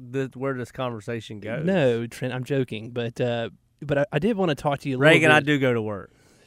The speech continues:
Speaker 2: We, we see him here. No, I'm joking, but, uh, <laughs> we, uh, we, we actually do more than host a radio show, right? And, um, we got a lot going on, especially
Speaker 1: This is
Speaker 2: Trent,
Speaker 1: a side gig.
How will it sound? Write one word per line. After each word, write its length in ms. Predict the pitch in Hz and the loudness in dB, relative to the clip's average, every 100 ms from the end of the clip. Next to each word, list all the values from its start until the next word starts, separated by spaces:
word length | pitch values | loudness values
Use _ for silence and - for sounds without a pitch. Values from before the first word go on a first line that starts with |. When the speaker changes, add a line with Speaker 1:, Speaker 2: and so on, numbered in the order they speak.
| _ _ _ | _ _ _
Speaker 2:
We, 120 | - 147 | -8 0
we 160 | 190 | 0
see 200 | 214 240 | 0 0
him 120 | 185 | 0
here. 120 | 131 131 | 0 -2
No, 140 | 123 | -6
I'm 120 | 110 | -8
joking, 340 | 117 123 120 120 | -6 -6 -4 -2
but, 260 | 131 127 | 0 2
uh, 360 | 131 127 123 - - 185 | 4 4 2 -2 -2 -4
<laughs> 260 | - - - | -4 -8 -2
we, 240 | 143 165 | 4 6
uh, 360 | 165 143 131 123 _ - _ | 6 6 4 0 _ -20 _
we, 200 | 160 156 | -2 0
we 240 | 151 165 165 | 2 2 4
actually 320 | 185 - 151 | 0 2 0
do 180 | 143 143 | 2 2
more 200 | 143 147 | 2 2
than 120 | 123 | 0
host 300 | 131 131 127 | -2 -4 -6
a 20 | |
radio 380 | 127 214 - - | -6 -6 -8 -12
show, 240 | - 98 | -12 -10
right? 320 | 104 113 139 131 | -8 -8 -8 -8
And, 220 | 127 123 | -8 -4
um, 360 | 117 113 117 - _ _ _ _ _ - | -4 -4 -6 -12 _ _ _ _ _ -8
we 80 | 147 | -2
got 100 | 135 | 0
a 40 | |
lot 160 | 143 139 | 0 0
going 260 | 135 135 143 | -4 -4 -6
on, 60 | 143 | -8
especially 280 | - 170 | -6 -4
Speaker 1:
This 100 | 170 | -4
is 60 | 208 | -2
Speaker 2:
Trent, 120 | 147 | -2
Speaker 1:
a 60 | 120 | -4
side 440 | - 123 107 98 | -4 -4 -4 -10
gig. 240 | 98 82 | -20 -20